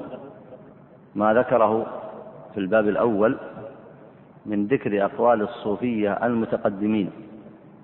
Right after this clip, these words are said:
ألم يذكر عنهم آثارا كثيرة و-، و-، وفيها قولهم أن طريقتنا هي العمل بالكتاب والسنة، وأن طريقتنا هي الاهتداء بالكتاب والسنة، وأن من خالف ذلك فعمله مردود،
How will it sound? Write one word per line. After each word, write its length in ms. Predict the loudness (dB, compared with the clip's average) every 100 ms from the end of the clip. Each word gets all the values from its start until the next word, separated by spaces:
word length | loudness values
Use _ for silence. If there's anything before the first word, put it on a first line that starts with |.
| -20 -20 -12 -4
ألم 200 | 0 2
يذكر 280 | 2 2 2
عنهم 320 | 2 0 2
آثارا 440 | 2 4 4 4 0
كثيرة 440 | 0 0 0 0 -2
و-، 380 | 0 0 0
و-، 500 | 0 2 0 -2 -2
وفيها 320 | -2 0 2 2
قولهم 460 | 2 0 0 0
أن 180 | 0 0
طريقتنا 560 | 0 0 -2 -2 0 0
هي 80 |
العمل 260 | 0 0 -2
بالكتاب 340 | -2 -2 -2
والسنة، 340 | -2 -4 -4 -6 -8 -20 -20 -20 -20 -20 -20 -20 -14 0
وأن 320 | 2 4 2
طريقتنا 500 | 2 2 2 2 2
هي 120 | 2
الاهتداء 380 | 0 0 2 2
بالكتاب 360 | 2 2 2
والسنة، 440 | 2 0 0 0 0 -6 -16 -16 2
وأن 320 | 4 6 6
من 120 | 4
خالف 440 | 4 4 6 4 4
ذلك 280 | 4 2
فعمله 420 | 2 4 4 4 4
مردود، 400 | 4 6 4